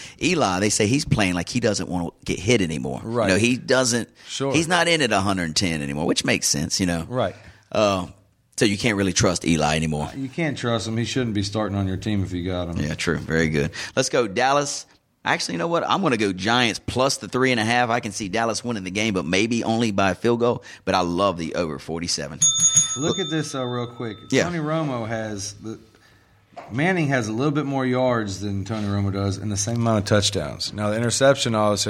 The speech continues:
Speaker 2: obvious ratio is different. But,
Speaker 1: Yeah.
Speaker 2: uh, Romo right there with him on the touchdowns and yards.
Speaker 1: Keep in mind, Romo missed a game,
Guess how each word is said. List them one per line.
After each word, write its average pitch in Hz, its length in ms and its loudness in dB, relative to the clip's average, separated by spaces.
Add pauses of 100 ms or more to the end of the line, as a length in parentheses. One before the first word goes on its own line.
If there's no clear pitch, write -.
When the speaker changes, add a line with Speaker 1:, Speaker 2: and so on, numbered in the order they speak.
(120)
Speaker 2:
obvious 104 400 2 (140)
ratio 101 600 -6
is 92 140 -8
different. - 460 -12
But, 82 80 0
Speaker 1:
Yeah. 82 160 4 (600)
Speaker 2:
uh, 113 420 0
Romo 156 580 2
right 160 240 0
there 165 260 0
with 156 200 -2
him 170 220 -2
on 151 80 0
the 127 80 -2
touchdowns 156 680 0
and 135 120 -4
yards. 143 640 -2 (180)
Speaker 1:
Keep 117 220 2
in 104 100 2
mind, 98 480 2
Romo 98 480 2
missed 104 300 0
a 95 40 0
game, 95 800 0